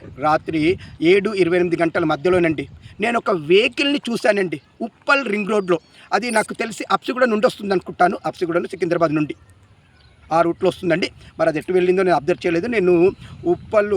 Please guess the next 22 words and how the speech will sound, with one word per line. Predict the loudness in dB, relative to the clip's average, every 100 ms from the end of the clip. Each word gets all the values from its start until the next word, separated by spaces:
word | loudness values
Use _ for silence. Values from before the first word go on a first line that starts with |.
| 0 -2
మున్సిపల్ | -8 -4 -4 0
గ్రౌండ్ | 0 0 -2
సైడ్ | -6 -4 -2
టర్న్ | 0 2
అయ్యాను. | 0 -2 -12 -18 -20 -2
మరి | 2 2
ఆ | 2
వెహికల్ని | 0 0 -4 -4 -4
చూసినప్పుడు | -8 -4 -4 0 4 4 4 -4 -6 -4
అది | -4 -4
బిఎండబ్ల్యూ | -4 -2 0 -2 -2 -4 -4
వెర్షన్ | -4 -6 -6
వెహికల్ | -2 0
అనుకుంటాను, | 0 -2 -2 -4 0
black | 0 0 -4
in | 2
color. | 2 2 -2 -20 -20 _
మరి | -4 -2 -2
బ్యాక్ | 0 0 -4 0
సైడ్ | 2 4 2
ఏమో | 4 4 4 2 _ _ _
టోటల్గా | 0 4 2 4